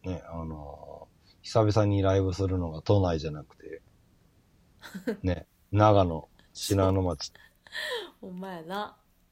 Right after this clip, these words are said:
Speaker 1: うん、富山、全国。
Speaker 2: はい。はい。
Speaker 1: からね、
Speaker 2: そうですね。
Speaker 1: まあ、北陸方面の方。
Speaker 2: はい。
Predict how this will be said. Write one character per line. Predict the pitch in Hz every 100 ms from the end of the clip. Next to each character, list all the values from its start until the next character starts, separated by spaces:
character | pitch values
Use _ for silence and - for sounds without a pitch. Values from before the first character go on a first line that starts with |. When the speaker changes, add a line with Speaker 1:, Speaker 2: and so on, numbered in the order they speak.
| _ 180
Speaker 1:
う | 90
ん、 | 85 82 73 69 -
富 | - 98
山、 | 82 73 67 - _ _ _ 98
全 | 90 98 87 -
国。 | - _ _
Speaker 2:
は | - 165 165 180
い。 |
は |
い。 | 170 - _ _ _ _ _ _ _ _ _ _ _ _ _
Speaker 1:
か | 82
ら | 73
ね、 | 80 90 78 -
Speaker 2:
そ | 110 101
う |
で | 85
す |
ね。 | 69 - -
Speaker 1:
ま |
あ、 | - _ _ - 92
北 | -
陸 | 92 - 92 87 - _ _ _ _
方 | - 101
面 | 85 78
の | 73 71
方。 | - - - - _ _ _ _ _ _ _
Speaker 2:
は | - - 180
い。 | 156